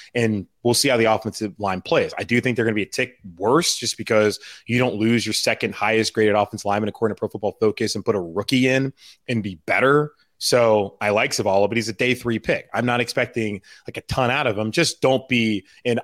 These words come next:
obvious weakness that can be exploited, which is what the Falcons absolutely should be trying to do with some of those veterans that they have on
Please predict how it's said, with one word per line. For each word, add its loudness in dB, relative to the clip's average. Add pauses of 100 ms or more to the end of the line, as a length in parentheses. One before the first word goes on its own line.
obvious 2
weakness -6
that -4
can -10
be -4
exploited, 0
which -8
is -8
what -4
the -8
Falcons -4
absolutely -2
should -10
be -16
trying -4
to -6
do 4 (260)
with -2
some 2
of 2
those 0
veterans 4
that -4
they 0
have 2
on -6